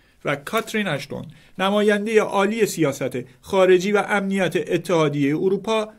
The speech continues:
در روزهای نهم و دهم نوامبر، مطابق با هجده و نوزده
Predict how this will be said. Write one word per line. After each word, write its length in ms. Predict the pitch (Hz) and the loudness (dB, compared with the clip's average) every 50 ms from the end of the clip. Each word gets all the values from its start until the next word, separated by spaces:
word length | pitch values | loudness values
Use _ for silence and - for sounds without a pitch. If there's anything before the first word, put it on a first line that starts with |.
| _ _ - | _ _ -4
در 160 | - 180 180 | -2 0 2
روزهای 480 | 175 180 180 170 - - 151 143 139 135 | 2 2 0 -2 -2 -4 -4 -2 -2 -2
نهم 480 | 143 156 180 175 185 214 220 214 214 - - _ _ - _ _ - | -4 -2 -2 0 0 0 0 -2 -4 -10 -16 _ _ -20 _ _ 0
و 120 | 208 240 233 | 0 0 2
دهم 360 | 202 220 185 151 160 139 127 | 2 0 0 0 -2 -4 -4
نوامبر، 580 | 123 127 131 131 123 123 120 117 117 117 - - - _ _ _ _ _ - | -4 -2 -2 -4 -2 -2 -4 -6 -6 -10 -14 -18 -20 _ _ _ _ _ -2
مطابق 400 | 226 214 233 220 202 190 196 180 | -2 0 2 2 2 2 2 0
با 160 | 170 165 147 | 0 -2 -2
هجده 560 | - - - 160 151 139 143 170 170 160 135 156 | -4 -2 0 0 0 0 0 -2 -2 -2 -2 -4
و 120 | 165 160 | -4 -4
نوزده 640 | 160 165 175 175 165 170 214 220 208 185 147 - | -2 -2 -2 -4 0 0 2 2 4 2 0 -2